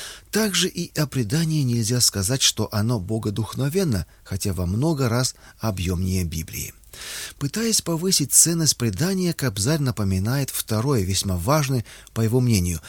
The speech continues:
принцип православной герменевтики. Толковать Библию имеют право люди глубоко церковные. Страница сто шестьдесят четыре.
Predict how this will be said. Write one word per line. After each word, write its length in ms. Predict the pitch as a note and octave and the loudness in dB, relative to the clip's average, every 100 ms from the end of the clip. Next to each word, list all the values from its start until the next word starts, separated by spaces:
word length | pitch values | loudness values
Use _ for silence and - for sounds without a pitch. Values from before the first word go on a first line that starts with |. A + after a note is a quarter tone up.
| - - | -20 -6
принцип 400 | D#3 F#3 - E3+ | 2 4 6 4
православной 800 | - A2 G#2+ G2 G2+ G#2+ G#2 G2+ - | 0 0 2 2 0 0 2 0 -4
герменевтики. 1000 | G#2 G#2 G#2 A2 G#2 F2 - C#2 - - - - - - - | -4 0 2 2 2 0 -4 -6 -8 -10 -12 -16 -12 -12 -12
Толковать 540 | - A2 A#2 G#2+ G#2+ E2+ | -2 -2 0 0 0 -2
Библию 460 | A2 D3 C3 C3 - | -2 0 2 0 2
имеют 300 | B2 A2 G2 | 2 2 0
право 300 | - A#2+ A#2+ | -2 0 2
люди 240 | G#2 A2 G#2 | 0 0 -2
глубоко 560 | G2 F#2+ F#2+ - G2+ | -2 -2 -4 -4 -6
церковные. 880 | - - G2 - E2 C#2 C#2+ A#1+ - _ | 0 0 0 -4 -6 -6 -8 -10 -12 _
Страница 480 | - - D2+ D#2+ D#2 | -14 -8 -8 -6 -4
сто 300 | D#2 - D#2 | -4 -4 -8
шестьдесят 340 | - D#2+ - C#2 | -6 -6 -6 -6
четыре. 420 | - - A#1 | -8 -8 -10